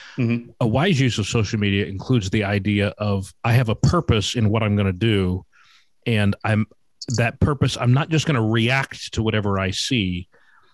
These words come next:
Speaker 2: I want to speak into people's lives something that's edifying." You know, First Corinthians, "Let all things be done." That context is communication in a church service, but "Let all things be done unto edifying." I, I want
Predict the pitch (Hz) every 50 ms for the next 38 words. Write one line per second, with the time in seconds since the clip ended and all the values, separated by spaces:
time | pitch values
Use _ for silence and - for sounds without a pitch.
0 | _ _ _ _ 117 127 139 139 156 151 - - - 123 107 - - - - 143
1 | 143 135 - 139 131 120 113 - - 127 123 - 110 101 - - 107 107 107 107
2 | 104 101 95 95 - - 120 113 107 123 110 101 101 - - - 120 110 110 98
3 | - - 90 87 87 85 85 95 110 110 110 110 107 - - - - - - -
4 | - 135 120 - - 131 120 110 107 101 98 98 107 - - 113 113 120 127 -
5 | - 127 120 120 113 - - - 107 110 110 107 107 123 131 120 - - - 127
6 | 113 104 110 104 - - 107 95 - - - _ _ _ _ _ _ _ _ -
7 | 127 120 117 107 - 123 117 104 - 110 101 95 90 - - 131 127 - - 113
8 | 98 87 87 95 104 92 - 101 101 - - - - - - - - - - _
9 | 117 107 110 123 - 135 120 110 101 - 110 104 113 107 104 95 113 - 120 120
10 | 113 135 131 - 107 101 90 87 85 90 82 - 107 113 - - _ 101 123 139
11 | 143 151 160 156 127 -